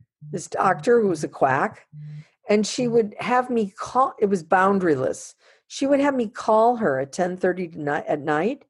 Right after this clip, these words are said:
She'd have me page her, and we'd discuss if I was sleepy.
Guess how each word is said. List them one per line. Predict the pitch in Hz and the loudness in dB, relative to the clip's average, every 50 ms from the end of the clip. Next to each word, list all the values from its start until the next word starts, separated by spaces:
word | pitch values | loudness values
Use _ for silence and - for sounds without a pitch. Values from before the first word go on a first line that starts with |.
| _ _ _ _ _ _ _ _ _ _ _ _ | _ _ _ _ _ _ _ _ _ _ _ _
She'd | - - 220 240 | -16 0 2 2
have | 240 233 | 2 4
me | 233 220 | 2 -2
page | 214 - 233 220 220 226 202 - | -2 2 2 4 4 4 2 0
her, | 170 120 - - - _ _ _ _ _ _ - | -2 -2 -2 -6 -12 _ _ _ _ _ _ -2
and | - 196 208 | 0 2 4
we'd | 214 220 196 | 4 4 4
discuss | 190 208 190 - - - - - 247 269 277 220 143 151 - - - - - - _ _ _ _ _ _ _ _ _ _ _ _ | 2 0 -2 -2 -8 -10 0 2 4 4 4 2 0 -2 -8 -12 -14 -16 -18 -20 _ _ _ _ _ _ _ _ _ _ _ _
if | - 202 - - | -4 0 2 4
I | 202 190 | 2 4
was | 190 180 170 | 2 0 -4
sleepy. | - - - - - 226 240 262 262 254 214 - 82 113 123 | -6 -12 -10 -4 -2 -2 -2 -2 -4 -6 -8 -8 -8 -10 -16